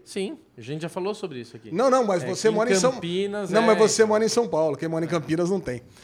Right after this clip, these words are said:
Speaker 2: Aí eu peguei, tava assistindo, tava assistindo ali, cara, e eu também acompanho via notificação no aplicativo SofaScore, que ele, que ele avisa o gol, mas ele avisa, tipo, com uns dez, quinze segundos antes. E quando tava um a um, já tava quarenta e oito do segundo tempo, lá quarenta e sete do segundo tempo,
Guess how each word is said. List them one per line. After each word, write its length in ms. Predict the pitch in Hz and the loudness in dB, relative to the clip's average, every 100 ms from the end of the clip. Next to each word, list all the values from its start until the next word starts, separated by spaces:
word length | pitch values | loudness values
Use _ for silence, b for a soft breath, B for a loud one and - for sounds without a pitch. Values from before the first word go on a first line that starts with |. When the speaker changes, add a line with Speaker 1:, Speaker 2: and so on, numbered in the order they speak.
| B B | B B
Speaker 2:
Aí 240 | - 170 233 | 2 4 4
eu 100 | 277 | 4
peguei, 280 | 262 214 208 | 6 6 6
tava 180 | 196 | 4
assistindo, 680 | 190 - 180 - 190 180 143 | 4 2 0 2 4 4 4
tava 220 | 180 175 | 2 2
assistindo 500 | 165 180 151 - 196 | 2 -2 -4 0 2
ali, 220 | 165 226 | 2 0
cara, 240 | 277 151 156 | 0 0 0
e 140 | 160 | 4
eu 240 | 190 208 196 | 6 6 4
também 300 | 202 190 202 | -2 2 0
acompanho 480 | 208 214 175 196 185 | 2 0 2 0 2
via 160 | 202 | 0
notificação 760 | 202 196 - 202 190 - 185 202 | 0 -2 -4 -4 -2 -2 -2 0
no 80 | 165 | -2
aplicativo 480 | 147 151 151 170 160 | -2 -2 -4 -2 -4
SofaScore, 680 | 170 - 170 - - 160 123 | -4 -4 -4 -4 -2 -2 -2
que 100 | 131 | -10
ele, 100 | 147 | -10
que 160 | 123 | -8
ele 100 | 143 | -2
avisa 400 | 170 139 185 180 | -2 -2 -2 0
o 60 | 151 | 0
gol, 300 | 135 208 - B B | 2 2 2 B B
mas 140 | 180 | 0
ele 120 | 240 247 | 4 4
avisa, 260 | 202 233 | 4 2
tipo, 220 | - 208 233 | 0 -4 -2
com 100 | 240 | -2
uns 100 | 156 | 0
dez, 280 | 190 202 | 0 0
quinze 240 | - 220 202 | -4 -6 -4
segundos 420 | 226 202 233 196 | -4 -4 -4 2
antes. 420 | 170 165 - - _ B B B 202 | 2 2 -4 -10 _ B B B -6
E 80 | |
quando 260 | 202 359 415 | 2 4 4
tava 300 | 415 220 185 | 6 6 6
um 160 | 190 185 | 6 4
a 60 | 156 | 4
um, 220 | 247 196 | 4 2
já 100 | 143 | 2
tava 220 | 185 180 | 0 0
quarenta 420 | - 160 226 208 | 2 2 2 2
e 40 | 180 | 4
oito 260 | 175 165 | 4 2
do 60 | 143 | -6
segundo 280 | 156 151 135 | -6 -8 -8
tempo, 320 | 131 165 147 | -4 -4 -2
lá 100 | 151 | -4
quarenta 320 | 156 190 202 | -2 -2 -2
e 60 | 165 | -2
sete 200 | 170 151 | -2 -4
do 20 | |
segundo 240 | 156 151 | -4 -4
tempo, 420 | 131 196 269 147 | -2 -4 -4 -6